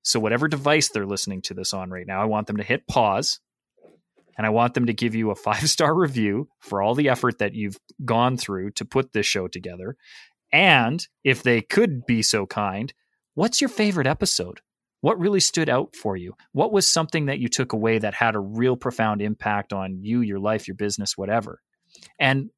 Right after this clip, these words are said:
let Courtney know that so that she can continue to bring that kind of content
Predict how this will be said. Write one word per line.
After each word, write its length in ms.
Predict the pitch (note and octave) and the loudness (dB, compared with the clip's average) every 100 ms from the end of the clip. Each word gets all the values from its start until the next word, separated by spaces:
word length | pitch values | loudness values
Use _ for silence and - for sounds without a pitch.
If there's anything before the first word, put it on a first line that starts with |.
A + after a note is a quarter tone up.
| _ | _
let 360 | A#2+ A#2+ D3+ - | -2 2 0 -2
Courtney 580 | - G3 G#3 D3+ D#3 D#3+ | 0 2 2 0 0 0
know 380 | C#3+ C#3 B3+ | 2 2 2
that 400 | G3+ G#2 F2+ F#2+ - | 0 -2 -4 -8 -4
so 220 | - C#3+ | 0 2
that 200 | D3 C#3 | 2 2
she 200 | - D#3+ | 0 0
can 160 | - D#3 | -2 -4
continue 460 | D3 C3 D#3 D3+ | -2 0 2 0
to 160 | - D#3 | 2 0
bring 400 | B2 B2+ D3 D3+ | 2 0 0 2
that 200 | A#2+ D3+ | 0 0
kind 280 | - B2 A#2+ | -2 0 0
of 120 | G#2 | -2
content 480 | C#3+ F3 G3+ G2 | -2 -2 -2 -4